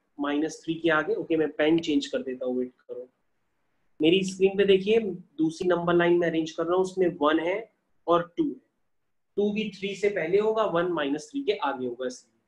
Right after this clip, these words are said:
अब बेटा इसका solution set जरा mark करो दूसरी वाली equation का। क्या है? minus infinity से one union two से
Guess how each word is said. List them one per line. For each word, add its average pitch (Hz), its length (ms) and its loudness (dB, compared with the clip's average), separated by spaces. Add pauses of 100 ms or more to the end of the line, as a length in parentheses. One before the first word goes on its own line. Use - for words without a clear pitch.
(360)
अब 175 100 2
बेटा 208 140 2
इसका 214 220 -2
solution 190 500 0
set 202 220 -2
जरा 208 180 2
mark 196 300 0
करो 202 180 0
दूसरी 185 380 -6
वाली 180 220 -2 (120)
equation 175 400 -4
का। - 180 -16 (560)
क्या 214 100 2
है? 233 140 0
minus 202 760 -2
infinity 185 560 -6
से 165 260 -4 (120)
one 180 640 -2 (380)
union 208 800 0
two 165 260 0
से 196 280 2